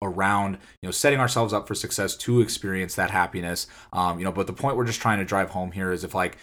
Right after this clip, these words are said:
you are absolutely drowning, your mental health is at its worst. You know, I've been there myself. I'm about to get to, you know, my story and when I transitioned out of my corporate job. But if your quality of life has dipped that low, there is really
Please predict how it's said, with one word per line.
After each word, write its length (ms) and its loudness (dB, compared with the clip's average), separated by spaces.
you 180 4
are 200 0
absolutely 480 2
drowning, 480 -4
your 80 -8
mental 340 -2
health 220 0
is 120 -6
at 120 0
its 180 -4
worst. 300 -2
You 60 -6
know, 220 -8
I've 200 6
been 140 0
there 140 0
myself. 340 0
I'm 100 -4
about 240 0
to 60 -8
get 160 -2
to, 240 -6
you 40 -6
know, 120 -6
my 200 6
story 440 2
and 180 -6
when 240 -4
I 100 4
transitioned 420 -2
out 80 0
of 60 -2
my 80 -2
corporate 300 -6
job. 220 0
But 160 -2
if 100 -10
your 120 2
quality 300 8
of 100 4
life 240 2
has 120 -6
dipped 300 -6
that 260 0
low, 240 0
there 160 2
is 120 0
really 440 0